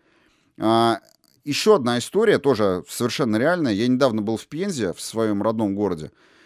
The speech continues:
и узнал, что там уже несколько случаев вот в моей родной школе произошло суицида подростков.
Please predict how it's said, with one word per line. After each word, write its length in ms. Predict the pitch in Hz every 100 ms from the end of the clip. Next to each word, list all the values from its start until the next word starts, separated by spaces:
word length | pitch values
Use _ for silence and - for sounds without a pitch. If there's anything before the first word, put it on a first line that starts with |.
| _
и 60 | -
узнал, 360 | 117 110 190 190
что 160 | -
там 420 | 110 156 156 143 - _ _ _ _ _ _ _ _ _
уже 240 | 139 123
несколько 460 | 151 170 - 123 120
случаев 480 | - 180 185 123 -
вот 160 | 113
в 40 | 101
моей 280 | 123 143 110
родной 300 | 110 117 113
школе 320 | - 160 135
произошло 680 | 98 92 101 - 147 135 110
суицида 540 | - 113 104 151 101
подростков. 680 | - 78 92 82 - - -